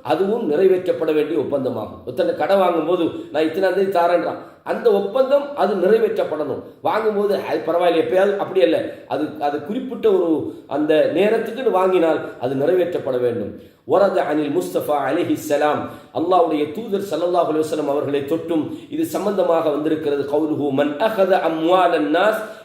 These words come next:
யுரீது அத்தாஹா, அதாஹா." ஒரு ம-, யார் மனிதர்களிடம்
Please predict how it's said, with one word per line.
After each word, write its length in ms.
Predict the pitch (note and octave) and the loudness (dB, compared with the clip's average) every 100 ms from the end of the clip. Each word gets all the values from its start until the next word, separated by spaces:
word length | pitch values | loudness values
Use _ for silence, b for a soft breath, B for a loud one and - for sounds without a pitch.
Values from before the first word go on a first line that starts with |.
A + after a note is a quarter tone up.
| - | -10
யுரீது 540 | D#3 G#3+ B3 A#3+ F#3+ D3+ | -6 -4 -2 -2 -2 -2
அத்தாஹா, 560 | A#2+ A2 E3 C#3+ A#2+ A2+ A#2+ | -2 2 2 2 -2 -4 -4
அதாஹா." 440 | C#3 F3+ C#3 A2 - B B B | 2 4 4 -2 -8 B B B
ஒரு 180 | - D#3 | -6 -4
ம-, 160 | D3+ B2 | -4 -2
யார் 420 | D#3 G#3 B3 - | 2 4 4 2
மனிதர்களிடம் 800 | D#3 G3+ G#3+ F#3+ F#3+ G3 - - | 0 0 0 0 -2 -2 -4 -8